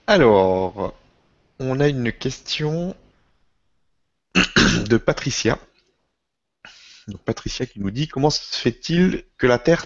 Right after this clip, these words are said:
porte encore en son sein autant de souffrances comme les guerres, la violence envers les animaux, comme tous ces scandales alimentaires ?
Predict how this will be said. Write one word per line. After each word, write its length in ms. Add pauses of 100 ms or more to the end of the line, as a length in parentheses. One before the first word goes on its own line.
(160)
porte 360
encore 380
en 60
son 200
sein 380
autant 320
de 100
souffrances 680
comme 180
les 160
guerres, 320 (560)
la 100
violence 380
envers 220
les 160
animaux, 500
comme 220
tous 140
ces 140
scandales 440
alimentaires ? 640